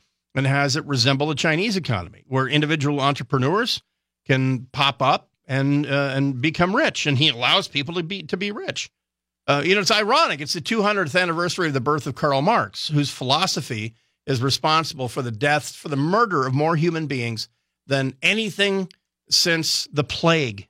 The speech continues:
the Black Death in medieval times. And he's being celebrated. The Chinese sent a statue of Karl Marx to Trier, his hometown in Germany. And Marxism has killed more people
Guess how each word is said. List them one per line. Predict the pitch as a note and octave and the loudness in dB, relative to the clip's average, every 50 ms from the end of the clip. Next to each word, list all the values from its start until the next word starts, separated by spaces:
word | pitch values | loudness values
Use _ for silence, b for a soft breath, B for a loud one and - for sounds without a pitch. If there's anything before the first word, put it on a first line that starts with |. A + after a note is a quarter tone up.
| _ _ | _ _
the | - C3+ | -4 0
Black | A2+ D3+ D#3 D#3 D3 A#2+ | 2 4 2 2 2 0
Death | C#3 C3 D3 C#3+ C#3 - - | -2 0 2 2 2 0 -6
in | - - C#3 B2+ B2+ B2 | -4 -2 0 2 2 2
medieval | C3 C3+ C3 B2 A#2+ A2 | 0 0 -2 -2 -4 -4
times. | A2 - A#2 - - - - - - _ _ _ _ _ _ _ _ _ _ _ _ _ _ _ _ _ _ | -4 -4 -4 -4 -6 -12 -18 -20 -20 _ _ _ _ _ _ _ _ _ _ _ _ _ _ _ _ _ _
And | - C#3 C#3+ | 0 2 4
he's | C#3+ D3+ D#3 D#3 B2+ | 4 4 2 2 2
being | B2+ G3+ G3+ F3 | 2 2 2 2
celebrated. | - - G3 F#3+ F3+ C3 A2 G2+ F#2+ G#2+ | 2 2 2 2 2 -2 -4 -6 -6 -8
The | B2+ B2+ | -6 -2
Chinese | - - F3 E3+ E3+ E3 C#3+ - | 0 2 2 2 2 0 0 0
sent | - E3 D3+ - | 0 0 0 -2
a | D3 B2 | -4 -4
statue | - - - - D#3+ E3+ F3 - F#3 D#3+ | -4 -2 0 2 2 2 2 0 -2 -2
of | C3+ | 0
Karl | - - D#3 D3 C3+ | 0 0 2 2 2
Marx | C3+ D3 C#3+ C#3 - - | 2 2 0 0 -2 -4
to | - - | -6 -6
Trier, | A2+ - - - F3 F3 D#3 A2+ F2+ G2 - _ _ _ | -6 -6 -2 0 0 0 0 0 -4 -8 -14 _ _ _
his | C#3+ C3+ A#2+ - | 0 0 2 2
hometown | C#3+ D3 C3+ A2+ - C#3 C3+ A#2+ A2+ | 2 0 0 0 0 0 0 0 0
in | A2 G#2 | -2 -2
Germany. | A2 A#2+ A#2+ G#2+ F#2+ - - - _ _ _ _ _ _ _ _ _ _ _ _ _ _ | -2 -2 -2 -2 -4 -8 -14 -20 _ _ _ _ _ _ _ _ _ _ _ _ _ _
And | - C3+ C3+ C3+ C3+ B2+ B2+ B2+ A#2+ | 2 4 4 4 4 4 2 0 2
Marxism | C3+ C3+ D3+ E3 F#3 G3 G3 - - - - G3 F#3+ D#3 D3 D3+ C3+ | 2 4 4 6 4 4 2 0 -4 -2 0 0 0 0 0 0 0
has | C3+ C3 - | 0 0 0
killed | - E3+ D3+ C3 B2 | 0 0 -2 0 0
more | C3 C3+ C#3+ D3 D3+ | 2 2 2 2 2
people | C#3+ - - D3 C3+ A#2+ - G#2+ D2 - | 0 -2 -4 -4 -4 -4 -6 -12 -14 -16